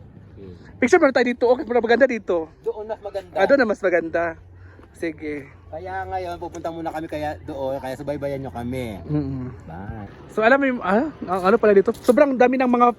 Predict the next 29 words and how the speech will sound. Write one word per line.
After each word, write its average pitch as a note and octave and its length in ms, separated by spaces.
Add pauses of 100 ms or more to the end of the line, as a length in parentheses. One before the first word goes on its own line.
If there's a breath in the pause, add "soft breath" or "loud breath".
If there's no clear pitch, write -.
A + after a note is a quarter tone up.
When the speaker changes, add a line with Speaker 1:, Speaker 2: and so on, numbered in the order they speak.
Speaker 2:
ah, G#3+ 160
mga A3+ 160
puno, A3+ 320
no? G3 400 (800 soft breath)
Dito. F3 720 (240)
Oh, - 80
alam F3+ 160
niyo E3 160
guys, D#3+ 160
oh, C#3+ 240
daming D#3 240
puno. C#3 320
At C3+ 80
sa - 80
baba D#3 320
naman, D3+ 240
na D#3 80
makikita D3+ 320
mo D3 160
ay D3+ 160 (480 loud breath)
mga D#3+ 240
bahay. D3 800 (1200 loud breath)
Di D#3 160
ba? D#3+ 240 (880 loud breath)
Ang E3 80
cute F#3 240
ng E3+ 160
mga D#3+ 160
bahay. C#3 480